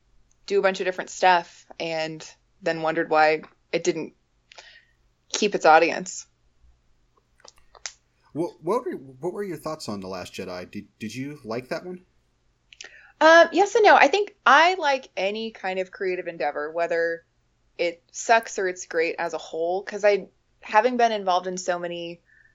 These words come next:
Speaker 1: projects myself, not in film in any way, I just know that just the process of making it and the kind of adventures you have and the camaraderie and relationships you build while working on something, you know, have a value that so surpasses the finished product that other people see.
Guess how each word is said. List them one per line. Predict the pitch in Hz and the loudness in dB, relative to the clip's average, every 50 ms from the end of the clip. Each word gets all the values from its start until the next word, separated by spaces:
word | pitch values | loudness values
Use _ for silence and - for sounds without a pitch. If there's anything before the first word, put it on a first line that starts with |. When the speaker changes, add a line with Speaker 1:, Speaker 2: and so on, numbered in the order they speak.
| _ _ _ _ _ | _ _ _ _ _
Speaker 1:
projects | - - 220 196 185 190 190 190 - | -2 4 4 4 4 4 -2 -4 -6
myself, | 165 170 170 - 180 180 175 170 - | -8 -8 -2 2 2 2 2 2 0
not | 180 175 - - | 0 0 0 0
in | - 160 | -2 -8
film | - - - 247 247 233 | -8 -4 -2 0 0 2
in | 220 196 | 0 0
any | 185 180 175 | 0 0 0
way, | 165 160 151 147 160 - | 0 0 0 0 0 0
I | - - 180 | 0 0 0
just | - 196 196 - - | 0 0 -6 -6 -6
know | 196 185 180 175 180 | -4 -2 0 2 2
that | 175 170 165 156 - - - _ _ _ _ _ _ _ _ _ _ - | 2 2 2 2 0 -2 -6 _ _ _ _ _ _ _ _ _ _ -10
just | - 220 220 - | -8 -2 0 0
the | 220 | 0
process | - - 214 214 214 - 196 - | 4 4 4 4 2 -2 -8 -8
of | 175 180 | -10 -6
making | 170 175 190 240 - 311 285 269 | -4 -4 -4 -4 -4 -6 -6 -4
it | 269 269 269 254 - - | -2 -2 -2 -4 -4 -6
and | - 175 175 175 175 175 175 | -4 -4 -2 -2 -4 -4 -6
the | 180 170 170 165 165 165 165 165 156 - - - - | -6 -6 -6 -6 -6 -6 -6 -8 -10 -12 -14 -18 -16
kind | - - 202 190 | -4 0 2 2
of | 180 180 | 2 2
adventures | 165 160 170 170 190 - 220 208 196 | 2 0 0 0 0 2 2 2 2
you | 185 185 | 2 2
have | 185 180 175 180 175 | 4 6 6 6 6
and | 175 170 | 4 0
the | 170 | -2
camaraderie | - 180 170 165 170 175 170 170 170 165 | -2 0 0 2 4 4 2 2 2 -2
and | 165 156 | -2 -4
relationships | 160 165 160 165 - - 170 - 170 165 - - | -4 -2 -2 -2 -4 -8 -8 -10 -10 -10 -6 -6
you | 170 156 | -2 0
build | 160 165 165 160 | 2 2 2 4
while | 160 160 165 175 | 6 8 8 10
working | 180 196 208 - 262 247 | 8 6 4 4 0 -2
on | 247 247 254 247 | 0 0 -2 -2
something, | - 254 254 262 _ 277 277 269 277 294 - _ - - - - _ _ _ _ _ _ _ - | -4 -6 -8 -6 _ -4 -4 -4 -6 -8 -10 _ -20 -20 -20 -20 _ _ _ _ _ _ _ -6
you | - 196 | -2 2
know, | 185 175 | 2 4
have | 175 190 196 | 4 8 8
a | 196 185 | 8 8
value | 185 190 190 190 185 185 | 8 4 4 2 2 0
that | 185 160 - | 0 -2 -2
so | - - 208 190 190 | -4 -4 -4 -4 -4
surpasses | 185 - 185 - - 175 175 180 - - 170 165 | -4 -6 -8 -8 -6 -6 -8 -8 -8 -12 -12 -10
the | 170 165 | -10 -10
finished | - - - 170 165 160 165 - - - _ | -10 -4 -4 -4 -2 -2 -6 -8 -12 -14 _
product | - 165 160 160 165 170 170 - | 0 2 2 2 2 0 0 0
that | 165 143 - - | 0 0 0 0
other | 156 156 160 165 | -2 -2 -4 -6
people | _ 185 - - 175 | _ -12 -12 -12 -12
see. | - - - - 165 190 254 349 381 | -12 -8 -6 -4 -4 -2 -2 -4 -4